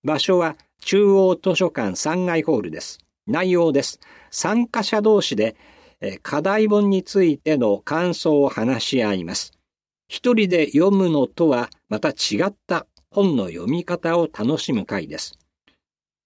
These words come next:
えー、小学生、中学生、高校生の参加も大歓迎です。今回の課題本は、ピーターパンとウェンディ。え、当日直接会場へお越しください。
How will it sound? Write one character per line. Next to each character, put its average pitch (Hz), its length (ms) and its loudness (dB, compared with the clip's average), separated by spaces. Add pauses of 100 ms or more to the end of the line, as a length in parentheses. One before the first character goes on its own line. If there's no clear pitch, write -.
(220)
え 113 60 -8
ー、 - 20 -8
小 165 160 0
学 156 240 -2
生、 131 180 0
中 160 220 0
学 160 240 -4
生、 127 220 2
高 208 260 2
校 220 200 0
生 185 200 0
の 151 140 0
参 151 280 -4
加 160 160 -6
も 175 200 -2 (180)
大 180 300 -4
歓 196 260 -2
迎 85 180 -6
で 76 140 -10
す。 - 240 -12 (1080)
今 247 200 4
回 175 220 -2
の 123 140 0
課 127 180 -6
題 147 200 2
本 139 280 2
は、 120 180 -2 (560)
ピ 220 240 2
ー 226 80 -2
タ 208 240 0
ー - 20 -4
パ - 160 -8
ン 87 160 -8 (140)
と - 200 -2 (300)
ウ 107 80 -4
ェ 180 100 4
ン 131 140 -2
デ 76 120 -12
ィ。 73 80 -14 (1600)
え、 95 80 -12
当 156 200 2
日 151 380 0
直 - 200 -12
接 151 200 -4
会 131 200 0
場 135 180 0
へ 127 80 2
お - 40 -4
越 - 160 -16
し - 60 -14
く - 120 -16
だ 80 80 -14
さ 69 240 -14
い。 69 100 -18